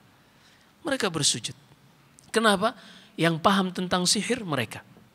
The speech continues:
Seluk-beluk sampai perkara detail tentang sihir, mereka yang paham. Dan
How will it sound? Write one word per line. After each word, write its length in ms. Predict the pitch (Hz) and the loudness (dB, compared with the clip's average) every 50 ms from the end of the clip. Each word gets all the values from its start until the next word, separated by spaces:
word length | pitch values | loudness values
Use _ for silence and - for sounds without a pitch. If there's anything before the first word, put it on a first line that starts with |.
| _ _ _ _ _ _ _ - - - - - - - _ _ | _ _ _ _ _ _ _ -20 -20 -20 -20 -20 -20 -20 _ _
Seluk-beluk 800 | - - - - 214 220 233 202 185 170 196 214 208 214 - - | 4 6 6 6 6 6 4 2 2 2 6 6 8 6 8 6
sampai 560 | - - 233 254 269 254 233 - 233 214 190 | 4 4 6 4 4 4 4 4 4 4 4
perkara 400 | 180 - 202 190 - 247 247 233 | 4 0 0 2 4 4 4 4
detail 400 | 208 185 214 202 - 254 247 226 | 4 0 -2 0 0 0 0 0
tentang 320 | 240 233 233 240 233 240 226 | 0 -2 0 0 0 0 0
sihir, 400 | - 247 233 240 262 269 277 - - - - _ | -2 -2 0 0 -2 -2 -4 -8 -16 -20 -14 _
mereka 320 | - 180 240 277 277 262 233 | 0 4 6 6 6 6 6
yang 240 | 208 196 180 170 165 | 4 4 4 2 0
paham. 240 | 156 135 131 113 110 - - - - - - - - | 0 0 -2 -4 -8 -14 -20 -20 -20 -20 -20 -18 -2
Dan 160 | - 151 160 | 0 0 2